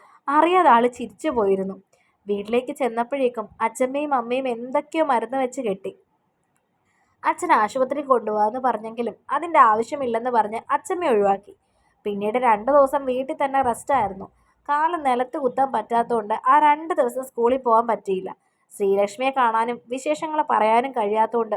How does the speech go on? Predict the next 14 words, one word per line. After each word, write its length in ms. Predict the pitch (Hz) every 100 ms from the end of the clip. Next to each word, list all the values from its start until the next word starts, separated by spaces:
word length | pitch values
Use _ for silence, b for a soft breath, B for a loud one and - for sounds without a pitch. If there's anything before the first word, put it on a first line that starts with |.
| -
ഭയങ്കര 400 | 285 285 330 349
വിഷമം 340 | 269 214 240 254
തോന്നിയിരുന്നു. 520 | 233 196 196 190 190 - _ _ _ _ -
അങ്ങനെ 300 | 349 392 359
ഒരു 100 | 277
ഞായറാഴ്ച 580 | 262 233 214 233 247 247 208 -
ശ്രീലക്ഷ്മി 560 | - 196 214 240 311
എന്നെ 240 | 277 220 277
കാണാനായി 480 | 285 240 226 233
വീട്ടിൽ 340 | 240 208 226 285
വന്നിരുന്നു. 460 | 233 190 196 190 190 _ _ _ 294
എല്ലാ 280 | 339 370 349
കാര്യങ്ങളും 500 | 240 214 226 262 247
പറഞ്ഞപ്പോൾ 480 | 208 208 220 -